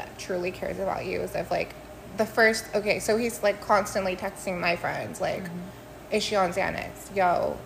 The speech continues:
Speaker 2: Still
Speaker 1: Josie,
Speaker 2: to
Speaker 1: is
Speaker 2: this
Speaker 1: she on
Speaker 2: day?
Speaker 1: Xanax?" I don't know about now, 'cause he's
Speaker 2: But back then.
Speaker 1: Yeah, he's happily, like, in a relationship, and I'm, like, I'm totally, like, fine with that. Like, it doesn't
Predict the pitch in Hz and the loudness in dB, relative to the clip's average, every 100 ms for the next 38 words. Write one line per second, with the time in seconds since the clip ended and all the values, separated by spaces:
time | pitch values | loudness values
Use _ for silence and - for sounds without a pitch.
0 | - - - 214 214 214 190 214 214 202 | -12 -8 6 8 10 6 6 4 6 8
1 | 185 185 190 160 - - - - - - | 8 8 4 4 -2 -6 -8 -12 -12 -16
2 | - - - - - - 247 247 220 185 | -14 -14 -14 -14 -12 4 8 8 8 6
3 | 180 - 196 - 185 - 160 196 240 240 | 4 4 4 4 4 2 4 4 2 -2
4 | - 226 180 220 202 185 165 160 156 247 | -2 -2 0 2 4 6 4 2 4 8
5 | 247 320 359 - 294 - 370 240 208 185 | 8 6 2 6 6 6 4 4 4 4
6 | - 220 202 185 180 185 - 214 - - | 4 4 6 6 4 0 -2 -4 -4 -4
7 | - - - 214 - - - - 202 247 | -6 -6 -2 0 -2 -8 -14 -2 4 6
8 | 247 - 202 190 - 233 233 226 - 226 | 4 8 8 8 8 8 8 0 4 6
9 | 220 220 202 190 185 190 180 175 156 170 | 6 6 6 6 6 4 4 2 2 4
10 | 185 196 214 208 | 4 6 6 8